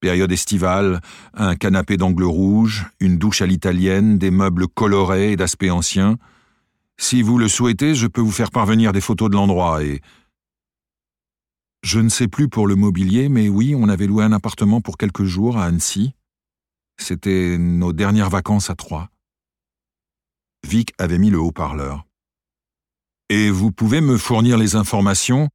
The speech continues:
l'adresse, le nom du propriétaire ? Vous avez trouvé quelque chose ? Peut-être, mais j'aimerais vérifier avant de vous en dire plus. »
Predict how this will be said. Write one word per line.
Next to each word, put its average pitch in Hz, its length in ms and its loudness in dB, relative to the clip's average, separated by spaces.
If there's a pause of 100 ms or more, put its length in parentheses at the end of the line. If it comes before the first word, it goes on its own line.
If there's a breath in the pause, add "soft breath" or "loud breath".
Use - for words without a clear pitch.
(180)
l'adresse, 117 640 0 (240 loud breath)
le 101 100 0
nom 110 160 4
du 101 120 0
propriétaire ? 107 800 0 (1040)
Vous 92 240 -4
avez 98 140 0
trouvé 107 260 -2
quelque 101 240 -6
chose ? 131 380 -4 (1040)
Peut-être, 123 480 -2
mais 110 200 2
j'aimerais 110 520 2
vérifier 113 520 0
avant 101 220 2
de 95 80 0
vous 92 220 0
en 92 80 0
dire 90 180 -4
plus. » - 420 -6